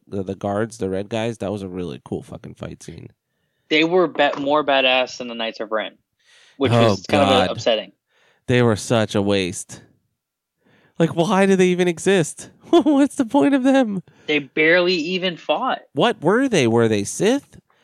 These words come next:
Speaker 1: And if so, why did they use metal weapons instead of lightsabers?
Speaker 2: Yeah.
Speaker 1: I, I just don't get it.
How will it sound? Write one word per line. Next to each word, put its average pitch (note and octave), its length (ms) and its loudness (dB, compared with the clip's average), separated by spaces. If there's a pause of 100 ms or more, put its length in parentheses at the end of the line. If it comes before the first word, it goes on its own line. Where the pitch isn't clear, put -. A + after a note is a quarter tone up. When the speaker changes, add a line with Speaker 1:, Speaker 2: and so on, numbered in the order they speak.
(120)
Speaker 1:
And A#2+ 140 0
if A#2+ 100 0
so, F#3 340 2
why C3+ 220 4
did D3+ 100 -6
they D3+ 100 0
use C#3+ 320 0
metal C3 340 0
weapons A2 460 -2
instead A2+ 260 -2
of A2 60 -2
lightsabers? A2 840 -8 (720)
Speaker 2:
Yeah. B2 260 0 (1200)
Speaker 1:
I, - 100 -14 (100)
I - 140 -20
just - 220 -18
don't - 160 -18
get - 180 -18
it. - 120 -16